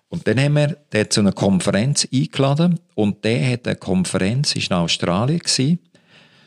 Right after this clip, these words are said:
ist viele, viele Jahre her, zehn, fünfzehn Jahre, hat er gesagt, hat er verschiedene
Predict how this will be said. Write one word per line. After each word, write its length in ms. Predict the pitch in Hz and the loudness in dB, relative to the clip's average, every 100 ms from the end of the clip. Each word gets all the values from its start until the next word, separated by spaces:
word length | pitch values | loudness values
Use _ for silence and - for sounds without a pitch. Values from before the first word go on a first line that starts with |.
| _ _ _ | _ _ _
ist 300 | - - - _ _ _ _ | -16 -14 -14 _ _ _ _
viele, 380 | - - 101 95 | -6 0 2 2
viele 240 | - 82 | 2 0
Jahre 320 | 78 80 107 | 2 2 0
her, 240 | 110 117 110 _ _ _ _ _ - | 0 -2 -6 _ _ _ _ _ -10
zehn, 280 | - 82 87 | -8 -6 -6
fünfzehn 440 | - - - 87 | -6 -6 -4 -2
Jahre, 340 | 73 85 110 120 _ _ _ _ _ _ | 0 -2 -2 -6 _ _ _ _ _ _
hat 160 | 202 202 | -4 0
er 140 | 117 | 0
gesagt, 560 | 120 - 110 101 120 - | 0 -2 0 0 -2 -4
hat 180 | 101 101 | -4 -2
er 200 | 98 - _ _ _ _ _ | -4 -4 _ _ _ _ _
verschiedene 420 | - 95 127 | -2 0 0